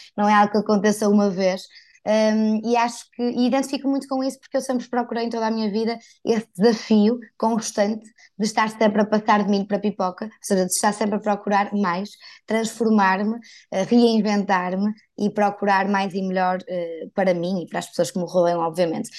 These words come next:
Por isso, antes de mais, muito obrigada por estar aqui. Onde é que eu vou buscar esta energia <laughs> toda? Eu não sei. Eu acho que nasceu comigo, sinceramente.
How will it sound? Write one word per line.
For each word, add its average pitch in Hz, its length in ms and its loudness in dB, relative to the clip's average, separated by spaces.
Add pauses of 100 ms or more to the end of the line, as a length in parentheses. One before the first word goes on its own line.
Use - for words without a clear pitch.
(120)
Por 226 80 4
isso, 247 140 4
antes 254 160 2
de - 40 2
mais, 254 220 0
muito 226 240 0
obrigada 190 500 -2
por 190 140 -16
estar 185 260 -4
aqui. 175 380 -6 (760)
Onde 339 240 6
é 349 40 2
que 349 100 2
eu 330 80 6
vou 294 160 6
buscar 277 600 4 (180)
esta 269 300 4
energia 254 640 2
<laughs> - 20 -16
toda? 190 400 0
Eu 247 140 2
não 269 160 -2
sei. 254 340 -6 (360)
Eu 254 160 2
acho 311 180 0
que 269 80 0
nasceu 285 340 2
comigo, 262 360 0
sinceramente. 226 760 -4